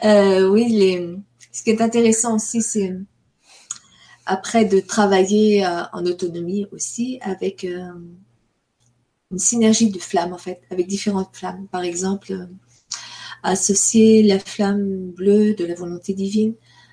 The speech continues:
à la flamme rose de l'amour, à, à la flamme jaune de la sagesse, par exemple. C'est pour vous faire un exemple. Euh, la volonté divine, c'est, euh, vraiment la volonté de notre,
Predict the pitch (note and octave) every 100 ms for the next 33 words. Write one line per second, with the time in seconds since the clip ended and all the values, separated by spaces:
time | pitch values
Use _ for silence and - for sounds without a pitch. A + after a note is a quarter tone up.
0 | _ - F3+ F3 F3+ - F3+ F3 F3+ F#3
1 | F#3 F#3+ - E3+ E3+ F3 G#3+ A#3+ A#3+ A#3
2 | A3+ - F#3 F3+ G3+ A3 A3+ _ - E3+
3 | F3 - E3+ E3+ G3+ G#3+ A3 - - F3
4 | F3+ G#3+ G3+ F#3 - - F#3+ F#3 F3+ E3+
5 | _ _ - - F3 F3+ F3+ F3 - -
6 | - _ _ _ _ _ F3 E3+ E3+ E3+
7 | E3 F3 F3 F#3+ F#3+ G3+ G#3+ A3+ - G3
8 | F#3+ F#3+ G3 - _ _ _ _ _ G3
9 | G3 G#3+ G3+ F3+ G3 F#3+ F#3+ A3+ G#3 G3+
10 | G3 - G3 F3+ F3+